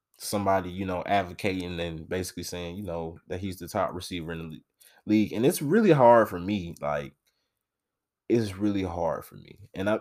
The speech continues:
it might be a little, I'm not even gonna lie, it might be a little recency bias on my part. It might be. But, um, I'm gonna go back and watch.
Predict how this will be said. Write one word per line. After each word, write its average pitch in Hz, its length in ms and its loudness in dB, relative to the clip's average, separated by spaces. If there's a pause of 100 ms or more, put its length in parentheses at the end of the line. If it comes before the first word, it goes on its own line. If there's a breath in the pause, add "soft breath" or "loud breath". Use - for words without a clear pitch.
it 127 100 6
might 208 200 6
be 165 80 6
a 165 80 8
little, 156 280 6
I'm 170 180 -2
not 214 120 4
even 202 140 2
gonna 190 160 0
lie, 170 160 6
it 110 60 2
might 185 200 -2
be 190 60 0
a 196 60 2
little 196 200 2
recency 160 480 -4
bias - 400 -4
on 151 140 -8
my 156 100 -6 (140)
part. - 220 -8 (1160)
It 117 140 0
might 110 320 0
be. 104 280 -2 (680 loud breath)
But, 104 180 2
um, 110 380 4 (120)
I'm 202 100 6
gonna 202 100 8
go 135 160 10
back 123 240 8
and 104 100 0
watch. 104 460 4